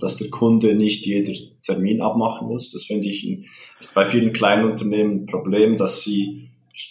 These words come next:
von Stunde zu Stunde Termine vereinbaren. Das ist sehr ineffizient. Da hat man so viel Aufwand mit Terminen suchen.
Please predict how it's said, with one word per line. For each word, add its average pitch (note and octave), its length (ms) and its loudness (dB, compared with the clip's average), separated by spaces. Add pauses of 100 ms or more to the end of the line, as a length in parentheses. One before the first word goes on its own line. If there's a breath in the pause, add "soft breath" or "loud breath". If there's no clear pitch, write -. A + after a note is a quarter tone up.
(100)
von G2 140 0
Stunde B2 420 2
zu - 140 -4
Stunde A#2 720 2
Termine G#2 400 -2
vereinbaren. B2+ 760 0
Das - 200 -6
ist - 160 -4
sehr G#2 160 2
ineffizient. B2 760 0
Da F#2+ 140 0
hat - 180 -4
man F#2+ 100 -2
so - 300 0
viel G#2+ 220 0
Aufwand G2 420 0
mit F#2 140 -8
Terminen G#2 440 0
suchen. C3 500 -6